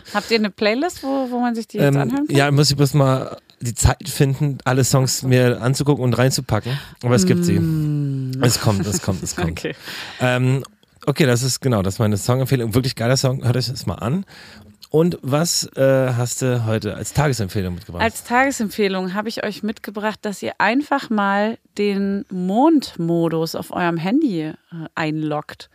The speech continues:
Speaker 1: Also einfach mal den, auf dem iPhone ist es, den Bildschirm so runterziehen und dann könnt ihr den Mond drücken. Ähm, und dann kommen einfach keine Nachrichten, keine Anrufe rein.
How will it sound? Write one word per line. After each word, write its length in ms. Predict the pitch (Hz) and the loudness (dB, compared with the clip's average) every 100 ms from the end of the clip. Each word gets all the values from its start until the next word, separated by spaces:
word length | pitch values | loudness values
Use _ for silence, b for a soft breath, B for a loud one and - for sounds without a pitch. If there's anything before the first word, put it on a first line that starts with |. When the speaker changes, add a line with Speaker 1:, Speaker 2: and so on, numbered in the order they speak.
| B B B - | B B B -4
Speaker 1:
Also 200 | 175 175 | -2 0
einfach 280 | - 202 226 | 0 0 2
mal 140 | 220 | 2
den, 260 | 208 190 - | 0 -2 -10
auf 120 | - - | -12 -8
dem 100 | 175 | -4
iPhone 340 | 190 - 233 | -4 -2 -4
ist 80 | 208 | -2
es, 120 | 208 | -4
den 120 | - 185 | -6 -6
Bildschirm 300 | 240 269 247 | -2 0 0
so 80 | |
runterziehen 560 | 226 233 247 - 247 240 | 0 0 0 -2 0 0
und 80 | 214 | 0
dann 100 | 185 | -2
könnt 180 | 214 202 | -4 -4
ihr 40 | |
den 140 | 202 185 | -2 -2
Mond 320 | 185 214 240 | -2 -2 -4
drücken. 440 | - 170 - 190 311 B B B B B B - | -6 -10 -6 -4 -4 B B B B B B -8
Ähm, 680 | 175 170 170 170 170 170 175 | -4 -2 -2 -4 -6 -8 -10
und 120 | - | -6
dann 140 | 165 160 | -4 -2
kommen 160 | 202 | -2
einfach 240 | - 208 196 | -2 -4 -8
keine 300 | - 208 240 | -4 -2 0
Nachrichten, 400 | 214 196 214 - | 0 -2 -6 -12
keine 280 | 196 202 202 | -6 -4 -4
Anrufe 400 | 196 190 175 170 | -6 -8 -8 -8
rein. 340 | 160 160 202 | -6 -6 -6